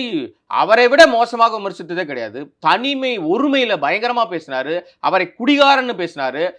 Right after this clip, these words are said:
அவர் தெலுங்குன்னு பேசினாரு, என்னென்னமோ சொன்னாரு. ஆனால் இன்றைக்கு, ஆ, விஜயகாந்துக்காக நான் அரை மணி நேரம் முன்னாடி ஓடி போய் பிரச்சாரம் பண்றேன், எனக்கு ஒரு வாய்ப்பு கொடுங்க.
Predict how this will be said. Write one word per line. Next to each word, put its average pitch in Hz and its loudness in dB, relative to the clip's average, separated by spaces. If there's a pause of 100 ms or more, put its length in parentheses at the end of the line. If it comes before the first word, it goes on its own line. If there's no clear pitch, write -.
(140)
அவர் 185 2 (120)
தெலுங்குன்னு 277 2
பேசினாரு, 147 -4 (160)
என்னென்னமோ 320 2 (100)
சொன்னாரு. 165 -4 (240)
ஆனால் 254 2
இன்றைக்கு, 233 -4 (320)
ஆ, 165 6 (160)
விஜயகாந்துக்காக 240 4
நான் 220 2
அரை 196 2
மணி 233 -2
நேரம் 247 0
முன்னாடி 247 0
ஓடி 226 2
போய் 269 4
பிரச்சாரம் 196 0
பண்றேன், 151 -2 (280)
எனக்கு 233 0
ஒரு 202 4
வாய்ப்பு 220 4
கொடுங்க. 156 -2